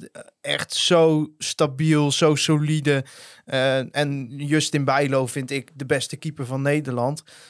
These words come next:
Ja, dat maakt gewoon al een ploeg leuk om naar te kijken. En ook gewoon dat Arne Slot zijn manier van spelen, wat hij bij A Z al met hoog druk zette en dergelijke, dat hij dat doortrekt bij Feyenoord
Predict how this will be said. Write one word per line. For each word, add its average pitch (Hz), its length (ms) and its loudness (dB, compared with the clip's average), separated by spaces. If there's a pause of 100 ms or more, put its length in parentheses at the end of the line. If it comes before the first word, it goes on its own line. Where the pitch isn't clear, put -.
Ja, 135 200 0
dat 156 240 2
maakt 165 300 0
gewoon 156 360 2
al 147 400 2
een 143 120 -4
ploeg 170 220 -2
leuk 156 280 2
om 156 60 -2
naar 139 160 0
te - 100 -6
kijken. 147 520 0 (300)
En 143 260 -4
ook 156 220 2
gewoon 143 600 -2 (240)
dat 143 260 0
Arne 156 260 0
Slot 160 460 2 (420)
zijn 156 300 0
manier 160 260 2
van 147 140 -2
spelen, 156 580 2 (280)
wat 147 200 -2
hij 160 80 -4
bij 147 200 0
A 143 120 2
Z 147 220 2
al 139 220 2
met 135 140 -2
hoog 127 220 -2
druk 135 260 -6
zette 135 320 -2
en 127 720 -8
dergelijke, 135 580 -2
dat 143 140 -4
hij 156 80 -4
dat 139 200 0
doortrekt 156 420 2
bij 135 100 -2
Feyenoord 151 580 0